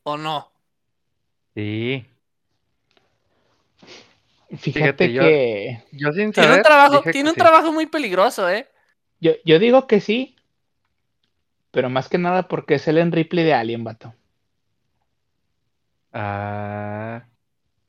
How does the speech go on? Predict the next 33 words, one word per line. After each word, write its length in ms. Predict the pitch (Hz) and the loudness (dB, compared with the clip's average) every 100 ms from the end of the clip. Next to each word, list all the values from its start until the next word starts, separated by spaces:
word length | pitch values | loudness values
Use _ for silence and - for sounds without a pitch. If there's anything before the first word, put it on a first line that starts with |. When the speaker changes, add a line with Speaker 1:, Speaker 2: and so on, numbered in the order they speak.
| _ _ _ _ _ _ _ _ _ _ | _ _ _ _ _ _ _ _ _ _
Speaker 2:
Fíjate. 520 | 143 135 151 - 170 _ _ _ _ - | -12 -10 -10 -10 -14 _ _ _ _ -16
Speaker 3:
Esa 200 | 117 117 | -12 -6
es 60 | 151 | -2
la 100 | 156 | 0
verdadera 440 | 156 147 131 139 | 0 0 -2 -2
Samus 240 | 156 160 156 | -4 -4 -2
Aran. 280 | 135 117 117 | -2 -4 -8
Speaker 1:
Chi-, 140 | 180 - _ - 180 - | -8 -10 _ -20 -18 -14
chi 120 | 175 | -12
Cristian, 320 | 170 - 151 | -10 -8 -8
ah. 720 | 131 139 131 135 143 151 156 - | -4 -2 0 -2 -2 0 0 0
<laughs> 760 | - - 233 220 185 165 - 160 | -2 2 4 4 2 0 0 2
Speaker 2:
O 40 | |
sea, 240 | 165 175 - | 6 6 6
Speaker 3:
<laughs> 240 | 180 - - | 0 0 0
Speaker 2:
la... 240 | 170 175 - - | 4 4 2 -6
¿Sigourney 440 | 190 170 196 214 247 | 0 4 4 2 0
Weaver 340 | 254 247 254 | 2 2 0
le 140 | 233 | 2
da 140 | 190 196 | 4 4
la 100 | 220 | 2
voz 220 | 240 330 - | 0 -6 -6
o 140 | 160 | -6
cómo? 320 | 165 143 110 - _ _ _ _ _ | -6 -6 -10 -20 _ _ _ _ _
Speaker 1:
No, 200 | 185 220 | 0 2
no, 120 | 214 | 2
no, 140 | 220 220 | 4 4
es 80 | 151 | 8
Speaker 3:
No, 60 | |
Speaker 1:
el 60 | 175 | 10
equivalente, 440 | 214 247 180 208 165 | 10 8 6 2 0
Speaker 3:
es 60 | |
que, 80 | 127 | 0